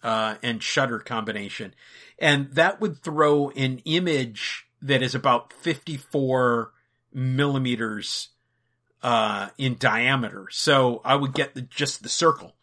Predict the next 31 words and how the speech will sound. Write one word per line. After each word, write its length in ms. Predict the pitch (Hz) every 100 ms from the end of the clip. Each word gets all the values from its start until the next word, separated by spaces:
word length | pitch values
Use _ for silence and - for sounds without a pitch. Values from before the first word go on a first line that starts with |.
| _ - - -
So 180 | - 180
I've 120 | 190
been 140 | 226
using 340 | 208 190 175 151
that 300 | 151 - -
for 160 | 127
this, 420 | 110 101 - - - -
uh, 340 | 120 110 107 -
this 200 | 123 117
process, 520 | - 120 110 113 -
just 260 | - 190 -
to 60 |
test 320 | 135 147 131 127
it 80 |
out, 220 | 113 104 -
just 200 | 151 -
to 60 |
play 260 | - 170 151
around. 440 | 123 107 92 92 _ _ - - - -
I 120 | 156
tried 840 | 147 - 196 185 220 240 196 - -
today 760 | 165 135 143 151 160 165 160 _ _ _ -
some, 840 | - - 160 135 131 131 127 120 _
uh, 480 | 131 127 117 110 107 -
Ilford 560 | 160 170 - 175 135 -
positive 920 | - 139 139 135 175 185 175 - - _ _ _ _
paper, 500 | - 175 - 208 - _ _ _ -
uh, 180 | 135 117
direct 380 | 139 147 147
positive 420 | - 143 139 151 -
paper, 320 | 156 -